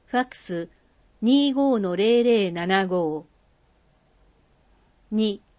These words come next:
月曜と水曜から金曜日、午前八時三十分から午後五時。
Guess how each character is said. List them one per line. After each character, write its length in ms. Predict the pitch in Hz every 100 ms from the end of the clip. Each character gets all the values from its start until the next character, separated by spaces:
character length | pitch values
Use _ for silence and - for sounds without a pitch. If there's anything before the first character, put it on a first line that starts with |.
| _ _ _ _ _ _ _ _ _ -
月 360 | 214 214 277
曜 300 | 294 285 254
と 360 | 214 175 170 170 _ _
水 280 | - 254 254
曜 180 | 240 208
か 140 | 185
ら 140 | 180
金 260 | - 214 214
曜 240 | 214 190
日、 260 | 170 165 165 _ _ _ _
午 160 | 226 254
前 240 | 262 220
八 320 | 202 208 226 226
時 120 | 196
三 280 | 214 208 208
十 100 | 214
分 340 | - 175 175
か 140 | 170
ら 240 | 160 160 156 -
午 160 | 214 220
後 180 | 180
五 180 | 160 185
時。 260 | 185 156